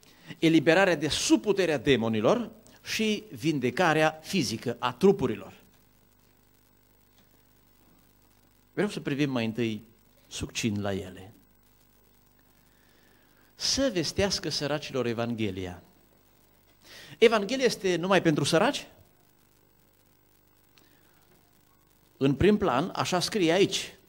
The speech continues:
Și e adevărat că cei mai mulți și sunt săraci pe glob și în biserică de asemenea sunt mai mulți săraci, dar, uh,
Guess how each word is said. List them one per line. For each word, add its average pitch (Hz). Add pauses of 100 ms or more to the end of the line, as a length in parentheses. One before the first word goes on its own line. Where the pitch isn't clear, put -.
Și -
e 151
adevărat 160
că 170
cei 170
mai 170
mulți 160
și -
sunt 180
săraci 127
pe 120
glob 101 (1040)
și -
în 202
biserică 226
de 214
asemenea 214
sunt 147
mai 131
mulți 127
săraci, 131
dar, 139
uh, 135